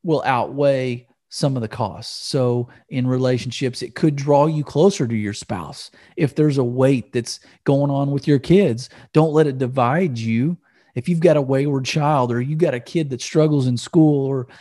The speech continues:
maybe they're in an inappropriate setting with a, a girlfriend and they don't, you know, always act in the most pure way. Let's say you're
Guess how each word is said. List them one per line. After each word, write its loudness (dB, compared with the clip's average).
maybe 4
they're 4
in 2
an 2
inappropriate 0
setting 2
with 2
a, -2
a -8
girlfriend 2
and 2
they 4
don't, -2
you -4
know, -6
always -4
act -6
in 0
the -2
most -2
pure 0
way. -2
Let's -4
say 0
you're 2